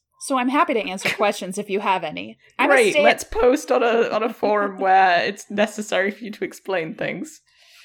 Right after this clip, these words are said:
Speaker 1: Hence the supplementary materials, I suppose.
Speaker 2: Okay.
Speaker 1: Maybe. I'm a stay-at-home wife and mother of four. My husband is the breadwinner.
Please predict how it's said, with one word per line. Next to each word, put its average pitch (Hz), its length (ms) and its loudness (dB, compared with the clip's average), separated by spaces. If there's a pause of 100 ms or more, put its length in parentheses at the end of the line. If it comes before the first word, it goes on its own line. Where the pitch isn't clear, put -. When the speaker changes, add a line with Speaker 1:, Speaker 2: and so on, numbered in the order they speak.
(120)
Speaker 1:
Hence 240 300 0
the 214 120 -2
supplementary 180 800 -10
materials, 190 540 -14
I - 100 -14
suppose. - 300 -12
Speaker 2:
Okay. 220 280 -8 (600)
Speaker 1:
Maybe. 151 480 -14 (120)
I'm 302 160 4
a 415 60 0
stay-at-home 254 560 0
wife 165 360 -4
and 202 140 -8
mother 247 260 2
of 190 100 -2
four. 165 440 -6
My 226 140 0
husband 262 360 -2
is 185 120 -8
the 233 100 -2
breadwinner. 165 600 -6